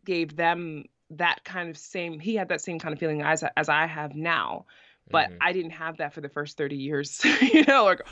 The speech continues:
Speaker 1: or I should say whatever, uh, let's just say eight, eight to ten years of working in the United States. I, I did not have that security that, like, "Oh, someone actually has my back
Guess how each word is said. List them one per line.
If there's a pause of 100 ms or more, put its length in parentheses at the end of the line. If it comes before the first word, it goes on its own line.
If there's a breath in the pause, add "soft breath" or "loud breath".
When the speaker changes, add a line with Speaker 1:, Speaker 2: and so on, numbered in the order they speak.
(160 loud breath)
Speaker 1:
or
I
should
say
whatever, (160)
uh,
let's
just
say
eight, (320)
eight
to
ten
years
of
working (420 soft breath)
in
the
United
States.
I, (100)
I
did
not
have (100)
that
security
that,
like,
"Oh, (640)
someone
actually
has
my
back